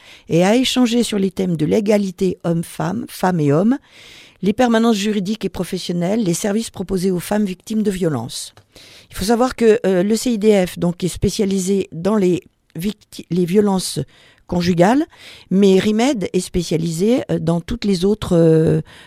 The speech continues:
euh, situations, euh, qui concernent les victimes, et que au C F P P A, il y a des permanences du médiateur, euh, euh, du défenseur des droits.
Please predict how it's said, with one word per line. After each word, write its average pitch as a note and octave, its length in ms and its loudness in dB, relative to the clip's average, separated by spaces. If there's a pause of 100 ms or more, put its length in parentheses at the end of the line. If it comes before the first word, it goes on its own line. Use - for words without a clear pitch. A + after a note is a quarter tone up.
(160)
euh, - 300 -8
situations, G3 760 2
euh, D3 220 6
qui - 160 -8
concernent F3+ 340 0
les E3 80 2
victimes, A#3 560 0 (400)
et F3 80 0
que A3 260 2
au G3+ 140 6
C F3 200 2
F - 120 -6
P E3 80 2
P F3 220 0
A, B3+ 100 0
il B3+ 80 0
y F3 40 0
a D#3 40 2
des D#3 100 0
permanences D#3+ 800 0
du D#3 240 -4
médiateur, D#3 840 0
euh, - 340 -2 (540)
euh, - 180 -2
du D3+ 640 -2
défenseur D#3+ 480 2
des D#3 140 4
droits. F3+ 440 6